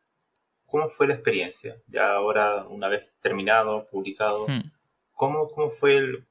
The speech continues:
Speaker 1: si podríamos dar como un resumen, si <laughs> tuvieras un diario, un diario de vida, un diario personal, ¿qué, qué escribirías sobre esta experiencia de escribir este libro? Y a-, además en inglés.
Speaker 2: Pues, pues mira, fue muy complejo. <laughs> Yo no pensaba que era tan difícil escribir un libro.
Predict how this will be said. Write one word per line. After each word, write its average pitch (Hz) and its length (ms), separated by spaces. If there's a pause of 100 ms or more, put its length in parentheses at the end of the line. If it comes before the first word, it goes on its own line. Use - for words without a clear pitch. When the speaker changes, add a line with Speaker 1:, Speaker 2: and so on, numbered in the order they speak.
Speaker 1:
si - 180
podríamos 113 360
dar 117 240
como 113 140
un 107 100
resumen, 101 600 (580)
si - 200
<laughs> - 260
tuvieras 113 260
un 107 120
diario, 107 500
un 101 220
diario 104 280
de 101 140
vida, 110 280
un 104 60
diario 107 180
personal, 107 460
¿qué, 123 220
qué 131 100
escribirías 113 520 (420)
sobre 104 240
esta - 140
experiencia 98 500
de - 80
escribir 95 360
este - 120
libro? 95 340 (140)
Y - 80
a-, 101 220
además 110 360
en 127 80
inglés. - 320 (560)
Speaker 2:
Pues, 202 160 (220)
pues 123 180
mira, 135 260
fue 143 220
muy 160 140
complejo. - 500 (140)
<laughs> - 440
Yo 190 240
no 196 80
pensaba 151 420
que 131 60
era 127 120
tan 135 120
difícil 135 300
escribir 120 300
un 131 100
libro. 123 320